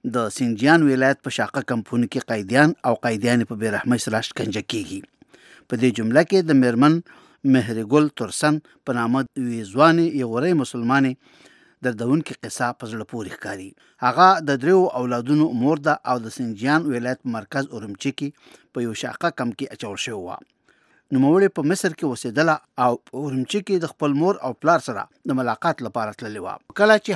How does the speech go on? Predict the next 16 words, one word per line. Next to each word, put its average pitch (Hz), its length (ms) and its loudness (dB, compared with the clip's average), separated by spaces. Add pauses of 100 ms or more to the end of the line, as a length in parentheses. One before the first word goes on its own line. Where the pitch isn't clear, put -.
هوایي 151 320 2
میدان 135 380 0
ته 120 100 -2
ورسېده، 160 500 -2
سمدستي 160 480 -2 (140)
پولیسو 135 320 -2
ونیوله، 160 360 2 (520)
له 135 120 4
ماشومانو 147 540 4
نه 120 140 -4
په 113 100 -4
زور 123 240 -2
بېله 160 320 4
کړه، 170 100 0 (160)
په 147 140 -2
موټر 131 240 -2